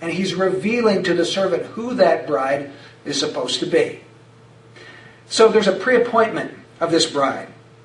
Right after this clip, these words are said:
Notice also the beauty of this bride. Verse fifteen. "And it came about before he had finished speaking that, behold, Rebekah, who was born to Bethuel, the son of Milcah,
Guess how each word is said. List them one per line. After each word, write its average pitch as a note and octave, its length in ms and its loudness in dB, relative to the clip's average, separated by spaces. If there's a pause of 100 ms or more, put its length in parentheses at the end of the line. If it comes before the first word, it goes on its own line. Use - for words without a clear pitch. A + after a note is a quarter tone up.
(360)
Notice G3 440 4
also G3 340 6
the D3 140 0
beauty E3 460 -2
of C#3 120 -6
this C3+ 180 -4
bride. C3 420 -2 (260)
Verse D3+ 220 0
fifteen. D3+ 600 -2 (760)
"And E3 100 0
it F3 80 2
came C4+ 180 4
about G3 380 4
before F#3+ 340 0
he E3+ 80 8
had - 140 2
finished - 340 0
speaking C#3+ 440 -4
that, D3 220 2
behold, D3 800 0 (140)
Rebekah, E3 540 2
who F3 120 -4
was E3+ 180 2
born G3 340 0
to E3 60 -2
Bethuel, A#2+ 640 -2
the C#3 120 -6
son F3+ 200 0
of C#3+ 140 -2
Milcah, E3+ 500 -2